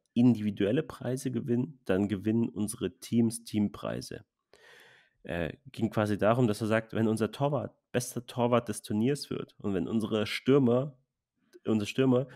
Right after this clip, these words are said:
der Stürmer mit den meisten Toren auf einem Turnier wird, dann wird auch die Mannschaft erfolgreich sein im Rahmen dieses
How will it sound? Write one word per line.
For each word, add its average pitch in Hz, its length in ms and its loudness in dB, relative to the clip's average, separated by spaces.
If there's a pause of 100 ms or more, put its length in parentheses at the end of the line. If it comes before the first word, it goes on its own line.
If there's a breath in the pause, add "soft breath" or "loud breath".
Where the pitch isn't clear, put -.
(120)
der 117 60 -6
Stürmer 135 240 4
mit 120 100 4
den 104 80 4
meisten 110 380 0
Toren 117 380 4
auf 98 140 -2
einem 104 220 -2
Turnier 107 420 -4
wird, - 300 -10 (920)
dann 120 300 8
wird 120 220 2
auch 104 140 2
die 110 140 2
Mannschaft 107 500 0
erfolgreich 98 580 -2
sein 85 260 -4
im 87 120 -4
Rahmen 85 320 -4
dieses 92 540 -10